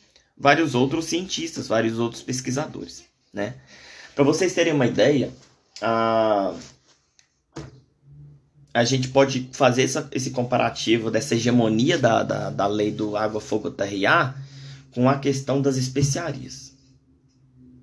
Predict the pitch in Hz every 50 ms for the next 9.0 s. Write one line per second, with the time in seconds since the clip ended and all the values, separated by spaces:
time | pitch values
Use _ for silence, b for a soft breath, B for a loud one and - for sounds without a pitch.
0 | _ _ - 113 110 - 117 110 - - 120 110 110 - - 139 135 143 160 175
1 | 165 - - 135 131 - - 123 123 127 127 131 123 120 - - - - - -
2 | _ _ _ _ _ _ _ b b b b b b b b b b b b b
3 | b _ _ _ _ - 202 196 196 170 175 180 - 170 156 143 147 143 139 123
4 | 127 123 117 110 113 113 110 110 110 110 - - - 113 110 117 127 135 123 113
5 | 113 120 139 - 160 147 139 131 127 - - - - 131 131 127 123 139 170 190
6 | 196 170 - - - 127 127 127 127 - 120 117 113 117 113 117 113 110 107 107
7 | - 104 107 107 104 - - 120 117 107 - - 113 113 107 - 107 107 110 107
8 | 107 104 107 - - - 110 110 104 110 110 107 - - 101 98 98 92 87 82